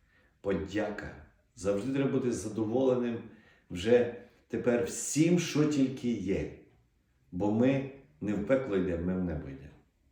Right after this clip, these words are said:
І завдаток маємо Духа Святого, що ми йдемо в небо. І якщо Бог не відповідає нам на якісь молитви, то це може краще для нас. Ми щось, може, не знаємо. Ось. Ми знаємо з Біблії, що люди собі випросили м'яса.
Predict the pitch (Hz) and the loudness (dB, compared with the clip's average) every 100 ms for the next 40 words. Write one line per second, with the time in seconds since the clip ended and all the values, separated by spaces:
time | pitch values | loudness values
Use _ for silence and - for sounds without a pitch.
0 | _ _ _ _ _ _ - 101 92 87 | _ _ _ _ _ _ -6 0 2 0
1 | - 92 98 123 131 113 - - 107 107 | -2 0 2 2 2 -2 -6 -10 -6 -4
2 | 107 95 120 107 92 - - 92 90 104 | -2 -4 -4 -6 -8 -8 -6 -4 -4 -6
3 | 107 98 92 90 - - 90 92 80 69 | -4 -2 -2 -4 -6 -8 -4 -2 -4 -6
4 | 69 - _ _ _ _ _ _ _ - | -14 -20 _ _ _ _ _ _ _ -20
5 | - _ - - _ _ _ _ 107 101 | -20 _ -20 -20 _ _ _ _ -2 2
6 | 131 131 131 107 117 - 117 117 120 113 | 4 6 4 4 2 0 0 2 4 2
7 | 110 107 107 107 107 104 113 107 107 127 | 0 -2 -2 -2 -4 -4 -4 -2 -2 -2
8 | - - - _ - _ _ _ _ _ | -2 -6 -14 _ -20 _ _ _ _ _
9 | _ - 98 92 120 120 120 - 117 131 | _ -6 -4 0 2 2 2 -2 -4 -6
10 | 131 131 127 143 160 - - _ _ - | -6 -6 -6 -6 -6 -10 -16 _ _ -6
11 | 110 - 104 113 110 110 117 113 127 110 | -6 -4 -6 -4 -6 -4 -6 -6 -6 -8
12 | 85 - _ _ _ _ _ _ _ _ | -12 -18 _ _ _ _ _ _ _ _
13 | _ _ _ - 76 - - 113 110 127 | _ _ _ -8 -6 -6 -6 -2 2 6
14 | 127 127 - 131 123 120 117 113 117 117 | 6 4 2 0 0 0 0 -2 -2 -2
15 | - 113 113 107 113 110 - 110 104 98 | -4 -4 -2 0 -2 -2 -4 -4 -2 -2
16 | 104 90 - | -2 -2 -6